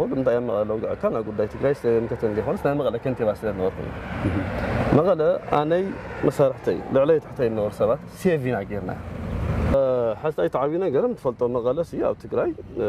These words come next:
Speaker 1: ኦልሞስት ናይ ኩሉ ነገር ማእኸል እያ ጌርካ ትወስዳ። ሓስባ ተለኻ ፖለቲካሊ፣ ማእኸሊ፣ ኢኮኖሚካሊ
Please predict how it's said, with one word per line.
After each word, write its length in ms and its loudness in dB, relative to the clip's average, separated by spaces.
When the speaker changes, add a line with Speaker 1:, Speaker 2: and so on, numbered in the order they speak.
Speaker 1:
ኦልሞስት 380 2
ናይ 120 2
ኩሉ 180 -2
ነገር 260 2
ማእኸል 320 -4
እያ 120 2
ጌርካ 180 -2
ትወስዳ። 340 -4
ሓስባ 300 -2
ተለኻ 300 -4
ፖለቲካሊ፣ 480 0
ማእኸሊ፣ 400 -2
ኢኮኖሚካሊ 540 -2